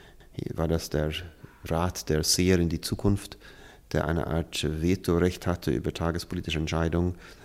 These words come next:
Und auch bei den Ureinwohnern Nordamerikas gab es ja da einen Rat, der sich um die Folgen k-, kümmern musste für die nächsten sieben Generationen der Beschlüsse, die gefasst wurden.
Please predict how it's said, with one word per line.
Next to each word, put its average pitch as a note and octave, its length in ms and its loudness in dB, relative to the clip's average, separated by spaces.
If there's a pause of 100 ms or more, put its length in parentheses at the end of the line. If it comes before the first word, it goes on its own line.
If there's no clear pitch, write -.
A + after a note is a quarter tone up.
(160)
Und - 180 -2
auch E2 180 0
bei D2 180 0
den D#2+ 160 2
Ureinwohnern F2 580 4
Nordamerikas F2+ 760 4
gab E2+ 200 0
es - 80 -6
ja D#2+ 100 0
da E2+ 280 0
einen D#2+ 320 -2 (420)
Rat, D#2+ 320 0
der E2 80 2
sich - 300 -2
um - 160 -4
die F2 100 0
Folgen F#2+ 560 6 (140)
k-, - 200 -6
kümmern F#2 260 0
musste F2+ 200 -2
für - 140 -2
die F2 100 2
nächsten F2+ 320 2
sieben G2+ 320 2
Generationen F2+ 800 6 (560)
der F#2 120 4
Beschlüsse, F#2 400 0
die F2+ 100 2
gefasst F#2 400 0
wurden. F#2+ 380 2